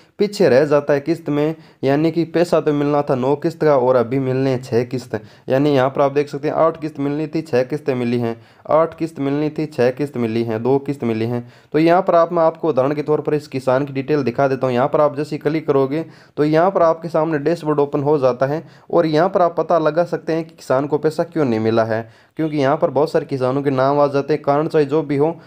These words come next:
बहुत सारे कारण की वजह से पैसा नहीं मिल पाता है, क्योंकि या तो वो बैंक बदल लेता है या फिर वो अपने किसी न किसी कारण से या फिर इनकम टैक्स पे करता हो तो उसका पैसा बंद हो जाता है या फिर उसका ट्रांजैक्शन फेल्ड हो जाता है,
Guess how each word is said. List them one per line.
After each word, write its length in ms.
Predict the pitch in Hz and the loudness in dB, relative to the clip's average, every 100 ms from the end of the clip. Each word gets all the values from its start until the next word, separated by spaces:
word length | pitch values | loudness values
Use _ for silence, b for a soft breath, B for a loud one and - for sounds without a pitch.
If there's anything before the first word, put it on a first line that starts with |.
| B - | B 0
बहुत 200 | 165 180 | 0 2
सारे 180 | 175 165 | 0 2
कारण 260 | 156 160 | 0 0
की 100 | 165 | -2
वजह 160 | 165 160 | -4 -6
से 120 | 160 | -6
पैसा 280 | 156 160 147 | -6 -2 0
नहीं 200 | 107 117 | 0 0
मिल 160 | 143 139 | 0 0
पाता 300 | 135 131 131 | 0 0 -2
है, 160 | 147 160 B B | -2 -8 B B
क्योंकि 300 | 147 147 147 | -6 -4 0
या 60 | 160 | 2
तो 140 | 165 | 2
वो 100 | 160 135 | 0 2
बैंक 340 | 131 147 147 - - - | 2 2 0 -10 -18 -6
बदल 280 | 131 135 143 | 0 0 2
लेता 240 | 143 143 139 | 0 2 0
है 80 | |
या 180 | 135 151 | 4 2
फिर 180 | 151 151 | 2 -2
वो 320 | 147 143 127 B B - | 0 0 -2 B B -4
अपने 280 | 135 147 | -2 -4
किसी 320 | 143 135 160 160 | -2 -4 -2 -2
न 120 | 156 | -2
किसी 240 | 147 135 127 | -4 -6 -2
कारण 260 | 127 135 | 0 0
से 160 | 135 139 | 0 2
या 120 | 139 | 2
फिर 160 | 139 135 | 2 -2
इनकम 300 | 143 151 147 | 0 0 0
टैक्स 200 | 143 - | -2 0
पे 140 | 139 | 0
करता 240 | 139 123 135 | 0 0 2
हो 120 | 139 | 2
तो 140 | 135 | 0
उसका 220 | 139 135 | -2 -2
पैसा 260 | 131 143 127 | -2 0 0
बंद 220 | 131 151 | 0 0
हो 80 | 135 | 2
जाता 260 | 123 123 135 | 2 0 0
है 160 | 147 B B B | -2 B B B
या 140 | 143 160 | 0 0
फिर 160 | 160 | 0
उसका 260 | 156 151 143 | -2 0 0
ट्रांजैक्शन 480 | 135 143 147 147 131 | 2 0 -2 -4 -2
फेल्ड 260 | 156 160 | -2 2
हो 100 | 131 | 2
जाता 300 | 120 127 127 | 2 0 0
है, 200 | 127 139 | -2 -4